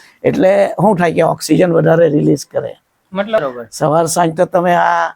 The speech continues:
Speaker 1: કેમેરો ચાલુ કરો એટલે અંદર એ બધા પક્ષીઓનો અવાજ જ
Speaker 2: હા.
Speaker 1: કે
Speaker 2: અંદર
Speaker 1: આ-,
Speaker 2: આવતા હોય.
Speaker 1: અંદર આવે.
Speaker 2: બધા પક્ષી છે
Speaker 1: હા.
Speaker 2: જે અલગ અલગ
Speaker 1: આમલી બી રોપી નથી, ખાટી આમલી બી.
Speaker 2: હમ.
Speaker 1: પેલું ઝાડ બી રોપ્યું નથી.
Speaker 2: એટલે
Speaker 1: એટલે અમુક,
Speaker 2: પક્ષી જ લાવે
Speaker 1: અમુક,
Speaker 2: બધું.
Speaker 1: હા,
Speaker 2: બરાબર,
Speaker 1: બસ.
Speaker 2: બરાબર.
Speaker 1: પક્ષીઓની અગાર આવે તેમાંથી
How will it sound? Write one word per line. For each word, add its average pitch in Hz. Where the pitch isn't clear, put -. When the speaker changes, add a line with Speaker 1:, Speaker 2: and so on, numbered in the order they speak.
Speaker 1:
કેમેરો 170
ચાલુ 165
કરો 170
એટલે -
અંદર 160
એ 165
બધા 170
પક્ષીઓનો -
અવાજ 170
જ 170
Speaker 2:
હા. 151
Speaker 1:
કે -
Speaker 2:
અંદર 170
Speaker 1:
આ-, 143
Speaker 2:
આવતા 160
હોય. 123
Speaker 1:
અંદર 127
આવે. 107
Speaker 2:
બધા 190
પક્ષી 190
છે 185
Speaker 1:
હા. 139
Speaker 2:
જે 175
અલગ 180
અલગ 175
Speaker 1:
આમલી 175
બી 175
રોપી 165
નથી, 156
ખાટી 135
આમલી 135
બી. 120
Speaker 2:
હમ. 180
Speaker 1:
પેલું 156
ઝાડ 156
બી 165
રોપ્યું 151
નથી. 123
Speaker 2:
એટલે -
Speaker 1:
એટલે 185
અમુક, 190
Speaker 2:
પક્ષી 240
જ 247
લાવે 247
Speaker 1:
અમુક, 226
Speaker 2:
બધું. 214
Speaker 1:
હા, 180
Speaker 2:
બરાબર, 156
Speaker 1:
બસ. -
Speaker 2:
બરાબર. 156
Speaker 1:
પક્ષીઓની 190
અગાર 175
આવે 196
તેમાંથી 160